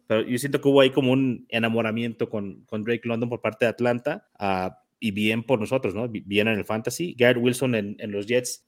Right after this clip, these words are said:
Me gusta. ¿Cómo ven ustedes ahí el, cómo van a compartir Elijah Moore y, y Wilson? Porque pa-, para mí, o sea, es complementario, son dos wide receivers diferentes, no, no me, no me apura,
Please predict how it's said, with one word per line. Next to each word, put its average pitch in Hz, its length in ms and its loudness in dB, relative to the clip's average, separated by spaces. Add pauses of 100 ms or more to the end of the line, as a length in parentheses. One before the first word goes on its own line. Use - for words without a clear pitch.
Me 127 140 8
gusta. 156 440 4 (160)
¿Cómo 196 160 4
ven 202 120 2
ustedes 185 260 -2
ahí 170 400 -2
el, 123 400 -4
cómo 165 160 0
van 170 100 -2
a 175 60 -4
compartir 139 600 -4
Elijah 131 320 2
Moore 127 420 -2
y, 110 240 -6
y 113 40 -4
Wilson? 107 380 -6 (160)
Porque 117 140 -4
pa-, 127 220 2
para 135 160 4
mí, 175 200 0
o 180 40 0
sea, 139 320 0
es 131 560 -8
complementario, 139 640 -4
son 123 140 -10
dos 131 320 -6
wide 120 140 -4
receivers 127 260 -4
diferentes, 127 640 -4
no, 120 100 -8
no 123 140 -6
me, 131 100 -2
no 123 160 -2
me 135 80 4
apura, 131 500 0